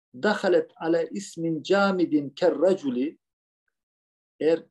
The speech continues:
elif lamımız arkadaşlar camit bir isme dahil olursa, racul kelimesi gibi,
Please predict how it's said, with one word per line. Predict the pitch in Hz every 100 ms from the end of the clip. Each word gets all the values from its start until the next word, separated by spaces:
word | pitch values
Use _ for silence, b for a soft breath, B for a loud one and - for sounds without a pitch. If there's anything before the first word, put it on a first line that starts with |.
| -
elif | 160 -
lamımız | 165 160 170 175 190 180
arkadaşlar | 139 139 143 - 180 180
camit | - 156 165 175 214 -
bir | 165 156
isme | - 165 160
dahil | 160 151 165 151 -
olursa, | 151 208 240 - 131 143 - _ _ _ _
racul | 143 160 170
kelimesi | - 139 123 -
gibi, | 120 175 214